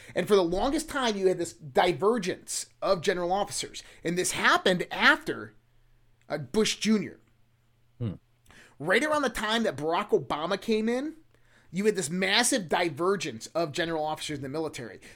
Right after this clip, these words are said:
Speaker 1: You had a lot that formulated what we would consider to be the military-industrial complex, like, "Fuck, this dude's radical, this is crazy." And you had a lot of outspoken, retired generals and admirals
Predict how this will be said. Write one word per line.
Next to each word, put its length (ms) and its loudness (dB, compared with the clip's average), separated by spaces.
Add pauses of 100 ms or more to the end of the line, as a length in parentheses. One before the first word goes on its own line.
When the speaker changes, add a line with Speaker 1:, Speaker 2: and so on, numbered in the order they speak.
(140)
Speaker 1:
You 100 -2
had 80 2
a 60 -2
lot 440 2
that 200 -4
formulated 460 0
what 120 -2
we 100 0
would 100 2
consider 420 0
to 100 2
be 480 0 (120)
the 60 -4
military-industrial 800 -4
complex, 440 -2
like, 180 -8
"Fuck, 520 -14
this 180 -4
dude's 380 -4
radical, 840 -2
this 220 -6
is 100 -14
crazy." 580 -2 (200)
And 100 -2
you 60 0
had 100 4
a 20 -2
lot 400 2
of 200 -2
outspoken, 920 2
retired 920 4 (320)
generals 420 0
and 80 -6
admirals 420 -8